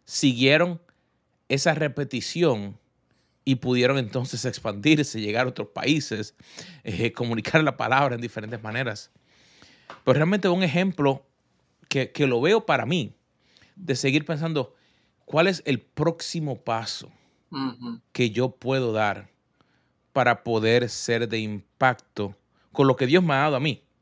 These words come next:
Speaker 1: Ya no con lo que le dio a otro, sino con lo que me dio a mí, que, que es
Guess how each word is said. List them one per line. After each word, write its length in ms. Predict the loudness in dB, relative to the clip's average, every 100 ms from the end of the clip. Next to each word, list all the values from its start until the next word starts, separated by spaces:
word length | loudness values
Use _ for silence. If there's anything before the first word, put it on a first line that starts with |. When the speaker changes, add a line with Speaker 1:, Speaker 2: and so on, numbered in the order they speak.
| _
Speaker 1:
Ya 100 | 2
no 120 | 2
con 100 | 4
lo 80 | 2
que 60 | 2
le 60 |
dio 80 | 2
a 40 | 2
otro, 220 | 0 -14 _ _
sino 220 | -2 0
con 160 | 2 2
lo 60 |
que 120 | 4 2
me 120 | 2
dio 120 | 0
a 40 |
mí, 240 | 0 -4 -6 _ _ _ _
que, 220 | -2 -2
que 220 | -2 0
es 200 | 0 -4